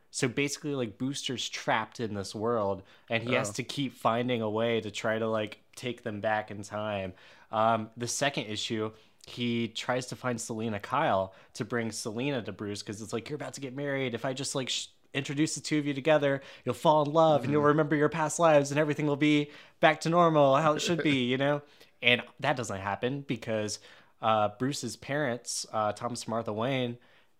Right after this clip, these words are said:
Speaker 1: they were, like, kinda evil rich people in a way.
Speaker 2: <laughs>
Speaker 1: Like, they're not evil, but they have ulterior motives, and, like, their money is kinda
Speaker 2: How far
Speaker 1: gone.
Speaker 2: back does it go b-,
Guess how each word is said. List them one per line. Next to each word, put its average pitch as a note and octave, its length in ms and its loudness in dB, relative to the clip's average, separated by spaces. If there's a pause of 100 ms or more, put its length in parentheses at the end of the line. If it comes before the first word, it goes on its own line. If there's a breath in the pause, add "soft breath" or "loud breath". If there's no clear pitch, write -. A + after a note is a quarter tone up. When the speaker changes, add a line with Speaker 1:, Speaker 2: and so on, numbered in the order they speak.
(280)
Speaker 1:
they G3+ 140 -2
were, A3 260 6
like, F3 460 -2
kinda F#3+ 520 -4
evil G3+ 500 -2
rich A3 340 -2
people A3 480 -2
in G#3+ 80 -2
a G#3+ 80 2
way. A3 340 4
Speaker 2:
<laughs> G3 140 6
Speaker 1:
Like, E3+ 240 2
they're E3+ 160 0
not F3+ 280 2
evil, C#3 300 0
but C3 120 -6
they C3+ 80 -2
have C3+ 160 0
ulterior B2+ 460 -2
motives, A2+ 540 0
and, A2 100 -6
like, A2+ 160 0
their A2+ 120 0
money G#2+ 320 -2
is G#2 120 -4
kinda G#2+ 220 -2
Speaker 2:
How G2 40 2
far G#2+ 280 6
Speaker 1:
gone. G#2+ 60 0
Speaker 2:
back C#3+ 320 2 (280)
does B2+ 220 -2
it A2+ 180 -4
go B2 280 0
b-, G#2+ 140 -8